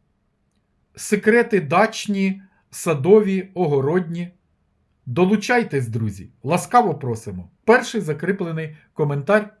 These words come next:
під кожним з моїх відео. Слава Україні, слава З С У, слава нашому багатостраждальному українському народові і героям нашим слава.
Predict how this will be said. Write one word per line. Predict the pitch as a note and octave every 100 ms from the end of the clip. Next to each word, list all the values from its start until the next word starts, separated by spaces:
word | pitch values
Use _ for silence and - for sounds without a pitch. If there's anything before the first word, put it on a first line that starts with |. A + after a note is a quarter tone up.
| _
під | G#3 G#3
кожним | E3 C3+ C3 B2+
з |
моїх | C3 C#3 C3+
відео. | G#2 G2 F2 E2+ - - -
Слава | - G3 G3+
Україні, | G3+ G3+ G3+ G3+ G3
слава | F#3+ G#3 F#3+
З | F#3
С | F#3+ G#3+
У, | G#3+ B3 - _ _ _ - _
слава | - - F#3+ E3+ E3
нашому | E3 F3+ F3+ D#3+
багатостраждальному | C#3+ E3+ F3+ F#3+ G3 F3+ D#3+ D3 C3 B2+
українському | C3 D3+ D#3 D3+ C#3+ D3 C#3
народові | C3+ C#3 D3+ B2+ F#2+ D#2+ _ _ _ _ _ - -
і | D3
героям | C#3 D#3+ D#3 B2+ A2
нашим | G#2+ G2 G#2
слава. | F#2+ G#2+ F2+ E2